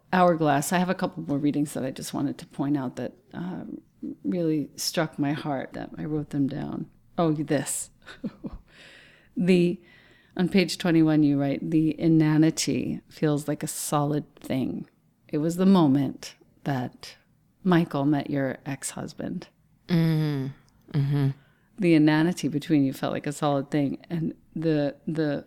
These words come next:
Speaker 1: for-, the former selves between the ages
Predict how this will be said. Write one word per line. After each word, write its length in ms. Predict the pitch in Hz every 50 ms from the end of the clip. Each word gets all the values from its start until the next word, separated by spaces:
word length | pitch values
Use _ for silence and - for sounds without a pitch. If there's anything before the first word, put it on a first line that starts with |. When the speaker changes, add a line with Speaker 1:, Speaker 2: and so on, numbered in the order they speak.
| _ -
Speaker 1:
for-, 420 | - - - - - 190 180 -
the 140 | - 165 175
former 500 | - - - - 202 214 220 214 208 196
selves 720 | 175 - - - 180 165 156 156 147 135 - - - - - - -
between 540 | - 190 151 - - - 175 175 170 165 165
the 160 | 160 156 151 -
ages 720 | 156 165 170 170 156 - 160 156 147 147 139 143 - -